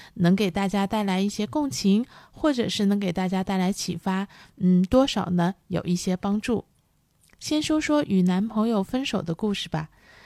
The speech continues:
呃，我一共有过三个男朋友，虽然呢，基本上都是我提出的分手和最后离开的，但是其中有两个男朋友分手的时候呢，还是经历了比较痛苦的过程。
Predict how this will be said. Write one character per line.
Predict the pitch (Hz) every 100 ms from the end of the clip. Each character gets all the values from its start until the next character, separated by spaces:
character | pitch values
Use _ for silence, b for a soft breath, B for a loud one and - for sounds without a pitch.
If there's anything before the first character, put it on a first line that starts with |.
| b
呃， | - 208
我 | 196 190
一 | 190
共 | 196 262 269 262 262 240 202
有 | 170
过 | 185 208
三 | - 254
个 | 240 196
男 | 175 185
朋 | 190 175
友， | 170 - B B
虽 | - 214
然 | 214 226
呢， | 233
基 | -
本 | 262 -
上 | 180 185
都 | 196 233
是 | -
我 | 208 170 -
提 | 175 185
出 | 185 220
的 | 214
分 | 208 240 247
手 | - 175
和 | 175
最 | 175 214
后 | 226
离 | 160 170
开 | 220 226
的， | 220 175 B B B
但 | - 269
是 | 262
其 | - 233
中 | 269 277
有 | 262
两 | 262 208
个 | 170 202
男 | 202 196
朋 | 208
友 | 196
分 | 185 214
手 | 220 196
的 | 175 185
时 | -
候 | 170 196
呢， | 185 180
还 | 185 165
是 | 196
经 | 190 208 214
历 | 220 202
了 | 185 175 B B B B
比 | - 160
较 | 175 190
痛 | - 277
苦 | 180
的 | 160
过 | - 285
程。 | - 180 151